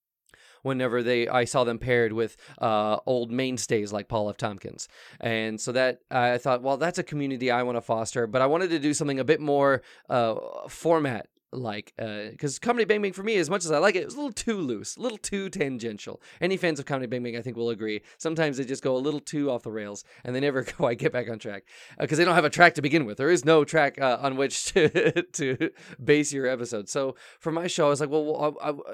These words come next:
no one's ever done, like, daytime talk shows before," and I really liked the idea of, like, a Judge Judy or, uh, Maury Povich. I like the idea of, like, when you're in the laundromat and you're in between loads and you're just looking at that stupid screen with the volume all the way down. What are you watching? And I,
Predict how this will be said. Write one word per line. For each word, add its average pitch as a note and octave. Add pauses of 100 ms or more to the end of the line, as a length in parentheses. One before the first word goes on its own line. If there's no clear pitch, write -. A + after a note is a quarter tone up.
no E3
one's A3+
ever F3
done, D#3+
like, A#2
daytime C#3
talk B2
shows G#2
before," A2
and A2
I A2+
really C#3+
liked C3+
the B2
idea A#2
of, G#2+ (380)
like, C#3
a C3
Judge A#2
Judy B2+
or, A2+
uh, A2
Maury B2+
Povich. A#2+
I B2
like A#2
the A#2+
idea A2+
of, G#2+ (240)
like, C#3
when D3+
you're F3+
in E3+
the D3+
laundromat C3+ (260)
and B2+
you're A#2+
in D3
between C3+
loads B2+
and B2+
you're B2+
just A#2
looking C3+
at B2
that A#2
stupid C#3+
screen C3
with B2
the B2+
volume B2
all A#2+
the A#2+
way A#2+
down. A#2
What C#3+
are D#3
you D3+
watching? B2
And A#2+
I, A2+